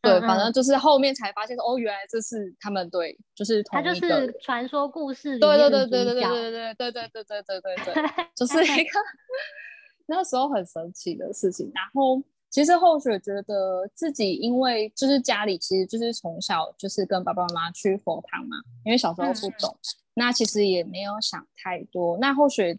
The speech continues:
Speaker 1: 自己的部分，其实有一次就是蛮神，因为后学弟弟还小，虽然我们是差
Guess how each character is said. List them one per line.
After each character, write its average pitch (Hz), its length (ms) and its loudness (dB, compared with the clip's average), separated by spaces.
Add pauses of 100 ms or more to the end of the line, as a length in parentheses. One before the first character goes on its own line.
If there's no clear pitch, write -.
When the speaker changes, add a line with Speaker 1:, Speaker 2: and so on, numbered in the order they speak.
Speaker 1:
自 311 200 0
己 190 340 -6
的 180 180 2
部 247 280 -4
分， 240 260 -2
其 - 160 -8
实 196 340 -2 (540)
有 185 380 0
一 190 120 -8
次 202 380 -2 (100)
就 302 120 -4
是 349 100 2
蛮 277 220 0
神， 202 140 -2
因 214 40 -4
为 285 80 4
后 302 100 0
学 226 140 -2
弟 175 160 -6
弟 190 140 -10
还 160 120 -10
小， - 280 -6
虽 - 120 0
然 226 140 4
我 185 60 0
们 175 160 -6
是 220 160 -6
差 - 80 -12